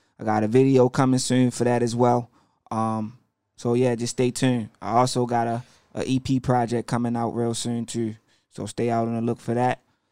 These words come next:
And, um, I appreciate y'all, man. It's the Fear Podcast. I go by the name of Hellboy K C K.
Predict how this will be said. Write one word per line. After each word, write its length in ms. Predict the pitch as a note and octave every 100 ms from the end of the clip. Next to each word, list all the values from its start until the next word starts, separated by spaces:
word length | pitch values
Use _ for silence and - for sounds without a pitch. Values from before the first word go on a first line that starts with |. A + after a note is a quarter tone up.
| _ -
And, 240 | G#2+ G#2+
um, 420 | A2 A2 G#2+ - -
I 80 | G#2
appreciate 560 | A2+ C3+ B2 A#2 A2+ -
y'all, 180 | A2+ A2
man. 180 | A2+
It's 80 | A2+
the 80 | -
Fear 240 | - B2+ B2
Podcast. 560 | A#2+ A2+ A#2 A2 A2
I 40 | A2
go 120 | A#2
by 180 | A#2+ A#2+
the 80 |
name 220 | A#2+ A#2+ B2
of 60 |
Hellboy 360 | B2+ A#2+ B2+ B2
K 140 | C3
C 160 | B2+ C3
K. 260 | C#3+ C#3+